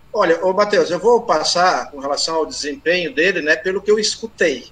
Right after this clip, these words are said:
Eu não levantei informações, enfim, do, dos números dele, na participação dele que ele, que ele teve aqui no Criciúma. Me parece que foi em dois mil e dez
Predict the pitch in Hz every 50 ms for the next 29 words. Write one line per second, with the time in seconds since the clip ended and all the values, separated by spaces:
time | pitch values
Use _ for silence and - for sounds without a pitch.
0 | - - 135 139 143 156 160 165 170 170 170 147 139 151 143 135 - 151 170 165
1 | 156 - 151 147 139 135 127 123 - - 139 143 160 175 175 170 156 139 - 135
2 | 127 - - - 156 170 180 175 156 160 165 165 165 160 165 160 160 - - -
3 | 175 202 226 240 233 214 196 170 147 - - 156 165 185 196 208 220 220 220 233
4 | 233 226 - - _ - - _ - 147 156 - - - 202 220 233 220 - -
5 | - - 196 185 175 - - - 185 180 175 175 165 175 180 190 202 196 196 202
6 | 196 196 196 190 190 185 185 180 175 175 170 160 - - 185 185 180 190 180 175
7 | 170 175 - _ - 185 180 - - 208 196 196 196 208 208 208 - - - -
8 | 233 214 165 123 117 - - 185 262 302 285 - 277 262 226 202 185 - - -
9 | - - - - 180 180 175 165 175 175 180 175 180 180 175 - 165 160 165 190
10 | 226 233 226 - - - - -